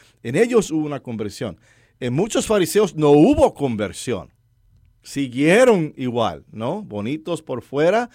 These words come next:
y feos por dentro. El famoso adjetivo de sepulcros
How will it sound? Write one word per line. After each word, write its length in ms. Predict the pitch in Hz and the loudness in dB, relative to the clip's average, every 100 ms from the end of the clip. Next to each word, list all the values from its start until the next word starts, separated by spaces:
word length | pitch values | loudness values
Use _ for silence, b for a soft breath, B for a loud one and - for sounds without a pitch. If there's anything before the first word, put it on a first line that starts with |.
| b b _ | b b _
y 160 | 90 | -18
feos 320 | 90 82 92 - | -16 -14 -14 -8
por 200 | 147 160 | -6 0
dentro. 420 | 247 262 - - _ B B B B | 0 -2 -14 -20 _ B B B B
El 200 | 117 113 | -8 -6
famoso 880 | 143 131 139 151 - 170 143 110 - _ | -6 -4 -4 -4 0 4 4 4 -2 _
adjetivo 560 | 120 110 107 147 147 | -6 -4 -4 -2 -2
de 120 | 123 107 | -2 -4
sepulcros 1300 | 127 110 - 165 202 - 196 220 247 - - - | -6 -10 -4 -2 -2 -4 -2 0 0 -6 -12 -14